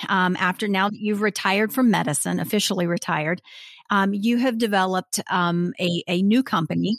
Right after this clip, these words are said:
called Becoming Optimal You. And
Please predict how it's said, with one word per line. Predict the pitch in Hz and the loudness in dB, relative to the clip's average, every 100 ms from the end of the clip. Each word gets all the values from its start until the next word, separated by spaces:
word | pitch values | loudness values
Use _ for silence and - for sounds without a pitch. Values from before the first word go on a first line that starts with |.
| - | -6
called | - 175 180 175 175 | -2 0 0 -4 -6
Becoming | 196 - 208 208 226 - | -8 -2 0 2 0 0
Optimal | 175 - 226 226 269 | 0 0 2 4 4
You. | 202 175 165 269 - - - - - _ | 4 4 4 2 0 -18 -20 -20 -20 _
And | 208 208 196 196 196 190 | -2 0 2 2 2 0